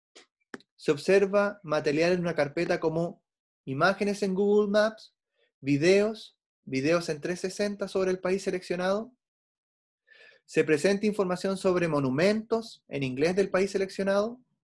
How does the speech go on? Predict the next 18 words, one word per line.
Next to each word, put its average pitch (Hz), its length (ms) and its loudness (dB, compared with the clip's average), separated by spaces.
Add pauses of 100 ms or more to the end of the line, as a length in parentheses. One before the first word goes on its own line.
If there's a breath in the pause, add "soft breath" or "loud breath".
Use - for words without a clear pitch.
(340)
Se 151 140 2
presenta 180 400 0
información 170 520 -4
sobre 156 280 2
comida 143 380 -2
típica 196 380 -2
en 196 80 0
inglés 196 240 0
del 196 140 0
país 190 200 0
seleccionado. 190 680 -4 (640)
Todo 202 220 8
esto 220 180 0
tiene 208 200 0
que 196 80 -4
estar 208 240 2
en 202 180 4
la 220 240 4